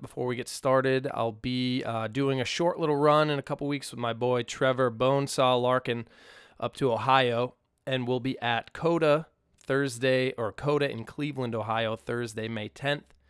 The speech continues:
and then at Southgate House Revival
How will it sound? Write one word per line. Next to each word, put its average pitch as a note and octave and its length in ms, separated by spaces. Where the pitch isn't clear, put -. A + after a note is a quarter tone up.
and A#2 300
then A#2 380
at - 200
Southgate C3 560
House B2 260
Revival B2 800